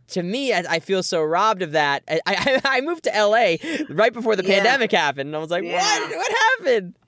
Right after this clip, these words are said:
Speaker 2: Well, I think the, um, the thing that I don't care for, and I know a lot of my friends love it, I, I don't. I don't like, um, self-record on-camera stuff.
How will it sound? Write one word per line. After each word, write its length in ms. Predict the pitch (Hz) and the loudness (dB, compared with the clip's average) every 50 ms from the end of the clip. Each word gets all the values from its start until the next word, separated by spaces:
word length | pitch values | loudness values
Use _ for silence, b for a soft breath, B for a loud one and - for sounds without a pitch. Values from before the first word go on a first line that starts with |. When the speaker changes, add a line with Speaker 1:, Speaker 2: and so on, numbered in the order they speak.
| _ _ _ _ - - - _ _ _ - | _ _ _ _ -20 -20 -20 _ _ _ -12
Speaker 2:
Well, 220 | - 247 277 277 262 | -6 -4 -4 -2 -2
I 80 | 262 285 | -4 -4
think 400 | 285 - 381 415 440 453 - - | -4 -6 -8 -8 -8 -8 -10 -8
the, 340 | 262 269 269 262 254 262 - | -6 -6 -4 -4 -4 -6 -4
um, 420 | 202 202 202 190 190 190 196 - _ _ _ - | -2 -2 -2 -2 -4 -8 -14 -18 _ _ _ -16
the 140 | 196 185 214 | -10 -10 -8
thing 280 | 214 - 277 285 285 269 | -6 -6 -4 -4 -4 -2
that 120 | 240 220 220 - | -4 -4 -2 -2
I 220 | 185 185 190 190 175 | -2 -2 -2 -4 -6
don't 260 | 151 180 180 175 - - | -6 -8 -8 -8 -10 -12
care 240 | - - 151 147 | -10 -8 -8 -8
for, 240 | 147 - - 120 117 | -8 -12 -10 -10 -10
and 80 | 117 120 | -8 -8
I 80 | 131 | -8
know 200 | 143 165 170 165 | -8 -8 -8 -8
a 40 | 160 | -8
lot 320 | 147 139 139 151 160 160 156 | -10 -12 -10 -8 -8 -8 -8
of 80 | 147 | -10
my 100 | 147 139 | -14 -14
friends 420 | 131 - - 120 113 113 110 - - | -14 -12 -12 -14 -12 -10 -12 -12 -12
love 300 | 98 101 113 110 101 92 | -12 -12 -10 -10 -10 -12
it, 80 | 85 - - | -14 -14 -10
I, 240 | 104 123 123 123 117 - - | -8 -8 -8 -8 -10 -12 -10
I 160 | 127 131 131 | -10 -10 -10
don't. 380 | - - 117 107 - - - - B B B B B B B | -10 -12 -14 -14 -16 -18 -20 -20 B B B B B B B
I 100 | 147 160 | -8 -8
don't 440 | 156 139 170 180 185 196 202 - 160 | -6 -6 -4 -4 -4 -6 -8 -10 -10
like, 420 | 160 156 147 143 139 139 - - _ - | -10 -10 -10 -10 -14 -16 -20 -20 _ -12
um, 260 | 127 123 120 113 110 | -12 -12 -10 -6 -4
self-record 920 | - - - 127 117 113 - - 117 - - - 113 110 104 98 98 101 - _ _ _ _ _ _ _ _ - | -4 -4 -2 -4 -6 -8 -10 -14 -14 -14 -14 -12 -12 -12 -10 -12 -14 -16 -18 _ _ _ _ _ _ _ _ -6
on-camera 580 | 156 139 131 135 123 - - 117 95 - - | -6 -6 -6 -8 -10 -14 -14 -14 -14 -12 -10
stuff. 380 | - - - 80 78 - - | -10 -10 -8 -10 -14 -16 -18